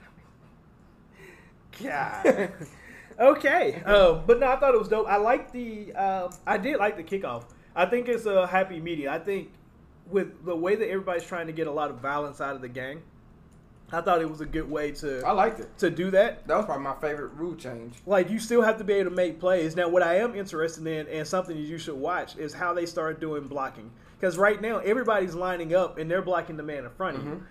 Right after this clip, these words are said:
Speaker 1: But if you notice, like, think about any offensive play. You'll see pulling linemen. You'll see people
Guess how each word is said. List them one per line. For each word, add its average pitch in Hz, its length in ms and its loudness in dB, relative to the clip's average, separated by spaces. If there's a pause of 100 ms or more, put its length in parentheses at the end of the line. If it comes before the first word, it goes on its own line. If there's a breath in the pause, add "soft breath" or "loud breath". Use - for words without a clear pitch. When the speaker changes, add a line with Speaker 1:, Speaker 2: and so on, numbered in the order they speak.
(280 loud breath)
Speaker 1:
But 175 160 6
if 175 140 -4
you 190 80 -2
notice, 185 420 2
like, 160 260 -2 (140)
think 220 160 2
about 180 420 0
any 180 180 -4
offensive 165 440 -6
play. 180 200 -2
You'll 190 200 2
see 196 220 -8
pulling 180 400 0
linemen. 151 560 -4
You'll 175 200 0
see 180 320 -8
people 185 220 -12